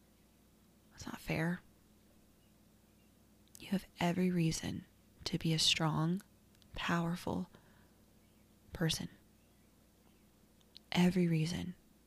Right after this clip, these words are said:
That workout is waiting for you. Own it. Be a part of it. Do whatever you gotta do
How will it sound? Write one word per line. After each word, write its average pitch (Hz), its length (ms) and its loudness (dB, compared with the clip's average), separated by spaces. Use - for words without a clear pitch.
That 170 200 2
workout 190 300 2
is - 160 -2
waiting 170 260 6
for 165 120 -2
you. 151 160 -2
Own 165 180 8
it. - 280 -2
Be 185 320 6
a 170 80 0
part 165 320 10
of 175 120 4
it. - 160 -4
Do 185 240 6
whatever 170 360 2
you 160 180 4
gotta 160 240 0
do 147 300 0